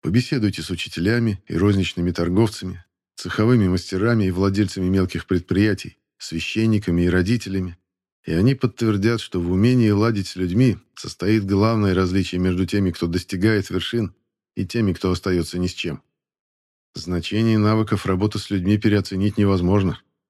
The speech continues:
При этом неважно, чем вы собираетесь заниматься.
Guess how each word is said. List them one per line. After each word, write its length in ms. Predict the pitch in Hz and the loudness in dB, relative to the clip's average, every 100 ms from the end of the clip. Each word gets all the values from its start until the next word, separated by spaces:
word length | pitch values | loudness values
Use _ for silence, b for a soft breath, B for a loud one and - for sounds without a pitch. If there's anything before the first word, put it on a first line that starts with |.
| _ _ | _ _
При 180 | 78 113 | 2 2
этом 360 | 131 110 101 | 4 2 2
неважно, 480 | 107 110 123 98 82 | 4 6 4 2 -2
чем 240 | - 101 | -2 -4
вы 80 | 85 | -2
собираетесь 640 | 82 82 90 90 85 85 | -4 -2 0 2 2 -2
заниматься. 560 | 85 92 90 80 - - | -2 2 2 0 -4 -20